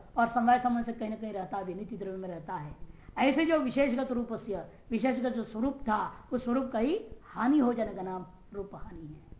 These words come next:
इसलिए विशेष में विशेषत्व को कोई जाति नहीं माना जाएगा।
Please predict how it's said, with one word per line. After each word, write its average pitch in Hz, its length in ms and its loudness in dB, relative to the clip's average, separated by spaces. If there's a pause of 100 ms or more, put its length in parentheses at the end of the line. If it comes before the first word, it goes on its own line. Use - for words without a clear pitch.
(400)
इसलिए 233 260 0
विशेष 247 320 2
में 294 360 0 (180)
विशेषत्व 269 640 0
को 220 220 0
कोई - 380 -8
जाति 233 640 -4
नहीं 185 180 -6
माना 160 200 -8
जाएगा। 165 360 -16